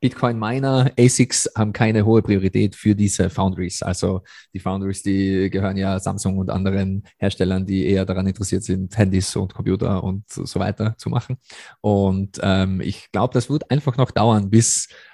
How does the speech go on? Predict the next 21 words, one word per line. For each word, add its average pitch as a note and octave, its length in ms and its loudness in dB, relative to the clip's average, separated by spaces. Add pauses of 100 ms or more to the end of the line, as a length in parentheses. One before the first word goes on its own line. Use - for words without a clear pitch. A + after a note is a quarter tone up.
(100)
auch A2 280 4
dieser B2 320 2
Aspekt - 440 0
sich - 260 -2
weiter G2 260 2
dezentralisiert, G2 760 0
wenn F#2+ 100 -2
einfach, F#2 320 -2 (580)
da G2+ 340 0
geht's C3+ 280 4
wirklich C3 340 2
um G#2+ 160 2
riesige G#2+ 560 0
Summen. G2 460 -4
Also G2 500 2
<laughs> - 180 0
so B2+ 120 0
eine B2 160 4
Foundry B2 340 4
zu A#2+ 120 -4
bauen, A#2 360 4